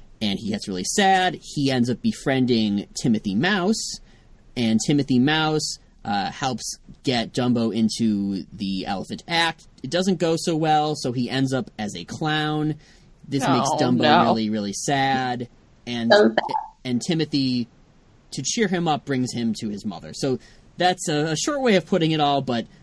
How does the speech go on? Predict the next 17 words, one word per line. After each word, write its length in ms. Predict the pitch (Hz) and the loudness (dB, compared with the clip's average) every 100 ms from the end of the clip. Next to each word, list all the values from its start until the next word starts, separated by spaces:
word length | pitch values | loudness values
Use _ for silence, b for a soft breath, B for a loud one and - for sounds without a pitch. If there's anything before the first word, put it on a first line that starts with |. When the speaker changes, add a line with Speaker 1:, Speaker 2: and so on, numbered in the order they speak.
| B | B
Speaker 1:
uh, 320 | 107 104 104 98 - _ - - | -4 -2 -4 -8 -14 _ -12 0
everything's 480 | 226 233 202 156 - | 2 4 4 2 0
sad, 340 | 117 87 87 | 0 0 -2
basically, 500 | 90 87 92 90 90 | -6 -10 -10 -10 -8
and, 180 | 92 92 - b | -6 -8 -10 b
and 160 | 107 110 | -4 0
Dumbo 300 | 160 156 147 | 4 8 10
Speaker 2:
Yep. 100 | 226 | 10
Speaker 1:
hasn't 180 | 202 113 | 10 8
been 100 | 123 | 2
with 100 | 113 | -2
his 120 | 113 | -2
mother 260 | 98 92 | -4 -6
for 160 | 87 90 | -10 -10
a 60 | 85 | -8
while, 240 | 85 85 | -6 -6
so 300 | - 90 67 | -8 -10 -12